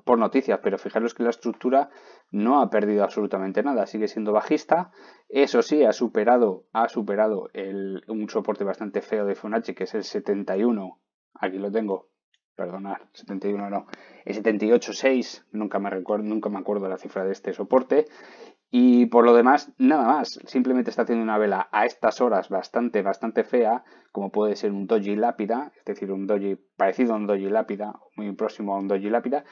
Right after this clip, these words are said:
y además sin volumen, sin volumen. Así que podría verse, si mañana cierra con una vela roja, eh, en esta zona de aquí,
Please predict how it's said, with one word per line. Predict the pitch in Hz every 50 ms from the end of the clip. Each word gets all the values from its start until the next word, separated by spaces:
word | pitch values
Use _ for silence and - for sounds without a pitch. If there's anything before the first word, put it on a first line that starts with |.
| - _ _
y | - 131
además | 135 143 131 120 127 135 -
sin | - - 135 135 139 127
volumen, | 127 123 117 113 110 113 117 107 98 95 90 _ _ _ _ _ _
sin | _ - - 113 113
volumen. | 107 104 104 95 92 90 87 90 87 87
Así | - - 107
que | 98 104 104
podría | - 107 - - 113 117 120
verse, | 117 120 117 - - - 214 - - - - - _ _ _
si | - - 135 139
mañana | 131 120 113 110 110 107 101 95
cierra | - - 110 101 95 92 -
con | _ 107 104
una | 110 110 107 104
vela | 98 104 98 98 95 95
roja, | 92 98 95 - - 95 87 - _ _ _ _ _ _ _ _ _ _ -
eh, | 101 101 98 98 95 95 95 95 92 - -
en | - 104 107
esta | 107 - - 107
zona | - 113 107 101 98
de | 95
aquí, | 90 92 110 110 107 107